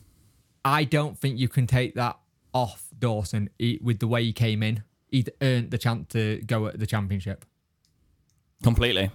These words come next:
Speaker 2: yeah. Um, number two is Liam Palmer, of course. Number three is currently not taken. So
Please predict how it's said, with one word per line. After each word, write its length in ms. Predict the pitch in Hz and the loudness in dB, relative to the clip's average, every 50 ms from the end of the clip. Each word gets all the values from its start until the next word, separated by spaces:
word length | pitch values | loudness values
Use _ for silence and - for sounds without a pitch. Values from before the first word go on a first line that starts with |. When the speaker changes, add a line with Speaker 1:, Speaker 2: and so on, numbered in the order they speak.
| - - - | -6 -6 0
Speaker 2:
yeah. 200 | - 110 110 107 - - - - - _ _ _ _ _ _ _ _ _ _ _ - | 2 2 2 2 -2 -10 -16 -18 -20 _ _ _ _ _ _ _ _ _ _ _ 2
Um, 400 | 117 110 110 110 107 107 104 101 | 2 4 4 4 2 2 2 2
number 180 | 131 131 123 | 2 2 2
two 180 | 123 - 139 131 | 2 2 2 2
is 100 | 127 113 | 4 2
Liam 200 | 120 117 113 107 | 2 2 4 4
Palmer, 300 | - 123 120 117 110 104 | 4 4 4 2 2 0
of 100 | 101 - | 0 0
course. 440 | - 127 120 117 113 120 127 - - | 2 2 4 4 2 2 0 -2 0
Number 200 | 107 120 113 113 | 0 2 2 2
three 400 | 107 - - 139 147 156 170 - - - - - | 0 0 2 2 2 2 0 -4 -6 -10 -2 -2
is 100 | 110 - | 0 2
currently 280 | - 113 113 82 85 | 2 2 2 2 2
not 200 | 110 117 110 - | 2 0 0 0
taken. 420 | - 139 139 147 139 - 175 180 - - - - - - - - - - - - | 0 0 2 2 2 0 0 0 -2 -8 -20 -20 -20 -18 -18 -18 -18 -20 -16 -6
So 460 | - - 110 107 104 104 101 98 - | 0 4 4 4 4 4 2 0 -2